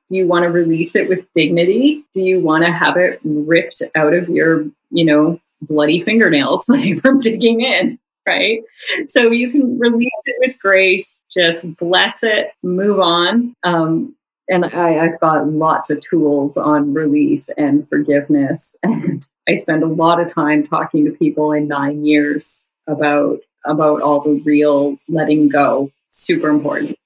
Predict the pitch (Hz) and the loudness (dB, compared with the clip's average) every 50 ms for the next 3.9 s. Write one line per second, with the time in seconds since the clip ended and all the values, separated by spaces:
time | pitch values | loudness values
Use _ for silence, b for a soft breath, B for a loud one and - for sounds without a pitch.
0 | _ _ - 175 175 165 - - - _ _ - 185 185 185 190 196 214 233 240 | _ _ 0 0 0 0 -2 -4 -8 _ _ -4 -2 0 2 2 2 4 4 4
1 | 240 240 233 240 240 233 - - 185 180 180 165 165 160 - - - - 151 151 | 4 4 4 2 0 0 -2 -2 -2 -2 0 0 0 0 -2 -4 -4 -2 0 0
2 | 151 147 156 160 147 - 156 - - 147 147 147 156 165 175 185 196 208 226 233 | 0 0 -2 -4 -6 -6 -8 -8 -6 -4 -2 0 2 0 0 0 -2 -2 -4 -6
3 | - - - - _ - - 165 160 165 165 165 160 160 170 165 165 | -8 -12 -14 -14 _ -2 0 2 4 4 4 4 2 2 2 0 -2